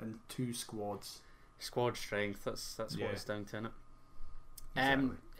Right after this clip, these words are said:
Speaker 2: Graham's got in touch and says, "It's been a great season and looking forward to seeing what players we bring in and European football. I did feel we were far too passive on Saturday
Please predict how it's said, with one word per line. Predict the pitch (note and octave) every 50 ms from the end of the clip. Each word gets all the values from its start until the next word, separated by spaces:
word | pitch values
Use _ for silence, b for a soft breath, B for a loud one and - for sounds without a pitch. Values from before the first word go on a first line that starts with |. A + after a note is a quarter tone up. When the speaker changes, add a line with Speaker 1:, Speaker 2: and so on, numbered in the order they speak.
| - C3+
Speaker 2:
Graham's | - D3+ F3 F#3+ G3 F3+ D3 -
got | F3 E3
in | E3 D3+
touch | - E3+ - - -
and | D#3
says, | - - D#3 D#3 C#3+ -
"It's | C#3+ -
been | - D3+ C#3+
a | C3+
great | B2 - D#3 F3+ F3+ -
season | - - D#3+ D3 B2+ C3+ B2+ B2 A#2+ B B B B B
and | - A#2 C3
looking | D#3+ D#3 - E3
forward | - - D3+ C#3+ C#3 C#3
to | - B2
seeing | - - B2+ A#2 A2+
what | A#2 A#2 -
players | - - B2 A#2+ A2+ G#2
we | A2+
bring | G#2 F#2+ A#2 A2+ A#2
in | A#2 A2+ A2+ -
and | - A2+ G#2
European | G#2 A#2 B2 A#2 - - A#2+ G#2+
football. | - - - D3 C#3 - - C3+ C3+ C3 -
I | - -
did | B2+ E3 F3 E3
feel | F3 - D#3
we | D3+ D3 C#3+
were | C3 A#2+
far | - - D#3 D#3+ F3
too | F3 - D3
passive | - C3+ B2+ B2+ A#2+ B2 A2+
on | A2+ G2+
Saturday | - - A#2+ A#2 A#2 - A#2 A2+ A2+ G#2+